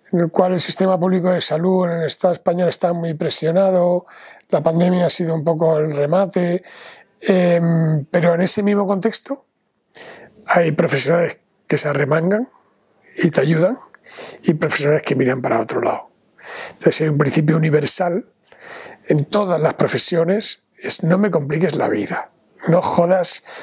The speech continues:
no vengas con este marrón, ahora con la libertad, sí, sí, me parece muy bien,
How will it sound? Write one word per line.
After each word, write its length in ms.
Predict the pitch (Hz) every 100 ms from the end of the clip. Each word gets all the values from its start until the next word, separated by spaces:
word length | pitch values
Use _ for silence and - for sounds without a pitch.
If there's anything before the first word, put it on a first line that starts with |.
| -
no 120 | - 185
vengas 280 | 214 180
con 160 | - 156
este 240 | 160 -
marrón, 500 | 143 139 156 156 175 - - - -
ahora 420 | - 165 185 185 175
con 180 | 165 160
la 100 | 156
libertad, 680 | 151 151 151 - 165 165 156
sí, 180 | 226
sí, 100 | 208
me 60 | 175
parece 220 | 190 202
muy 180 | 180 175
bien, 180 | 190